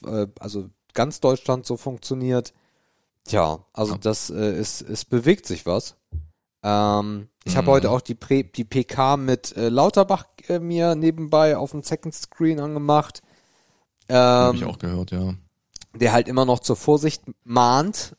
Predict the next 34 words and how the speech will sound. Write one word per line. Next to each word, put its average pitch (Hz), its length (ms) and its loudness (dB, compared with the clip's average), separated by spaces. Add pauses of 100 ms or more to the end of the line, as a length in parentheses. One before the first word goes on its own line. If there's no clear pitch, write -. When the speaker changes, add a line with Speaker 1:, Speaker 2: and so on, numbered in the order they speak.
Speaker 1:
äh, 123 60 -6 (320)
weil's 120 260 2
ihm 120 140 -8
ein 117 60 -8
bisschen 127 280 -6
zu 123 100 -6
schnell 131 320 0
geht 147 240 0
und 120 100 -10
es 110 120 -8
irgendwie 117 580 -2 (460)
jetzt 131 220 0
schon 143 200 2
wieder 143 160 4
eine 156 140 0
neue 151 420 6
Version 143 720 2
gibt. 143 380 0
Alter, 131 420 4
es 120 120 -2
geht 135 140 -2
mir 139 120 -2
so 131 120 4
auf 123 200 0
den 120 160 -12
Sack. 110 560 2 (520)
Dieses 135 240 0
neue, 139 580 4
Speaker 2:
Der 123 120 2
war 120 140 4
Speaker 1:
äh, 120 60 2
Speaker 2:
heute 120 180 -6
auch 117 140 -10
besonders 113 480 -6